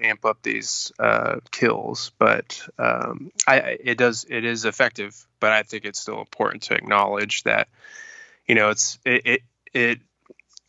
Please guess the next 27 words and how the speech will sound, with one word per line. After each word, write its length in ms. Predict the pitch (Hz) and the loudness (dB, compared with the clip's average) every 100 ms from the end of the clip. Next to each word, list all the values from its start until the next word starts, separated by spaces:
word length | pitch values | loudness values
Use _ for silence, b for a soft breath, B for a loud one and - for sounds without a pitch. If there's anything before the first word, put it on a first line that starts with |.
| - | -2
it 140 | 123 | -2
follows 680 | 117 147 143 131 127 110 - | 2 4 6 4 0 -2 -8
the 120 | 127 117 | -6 -10
formula 840 | - 120 117 110 107 104 104 113 _ | -2 0 0 -2 -2 0 -2 -4 _
that 240 | 110 107 | 0 0
has 260 | 107 110 104 | 0 -2 -2
been 360 | - 110 104 104 | -2 -2 -2 0
made 420 | 104 104 104 - | 2 2 -2 -6
over 220 | 110 110 | -8 -8
the 120 | 104 | -10
years, 540 | 107 - 113 110 - - | -8 -4 -2 0 -2 0
or 240 | 117 117 120 | 2 4 4
in 300 | 104 123 113 | 6 6 6
the 180 | 107 | 4
eighties, 480 | 110 107 110 117 - | 4 2 -2 -4 -2
I, 180 | - 117 | 2 2
I 100 | 110 | 2
would 160 | 107 - | 0 0
say. 240 | 110 107 | 0 0
Maybe 300 | 117 113 110 | 2 2 4
I 120 | 104 107 | 2 2
don't 200 | 107 - | -2 -2
know 240 | 107 107 | -2 -2
too 160 | - 113 | -6 -4
much 220 | 104 - | -4 -2
about, 340 | 104 107 - _ _ - | 0 0 -2 _ _ 0
uh, 320 | 110 110 | 0 0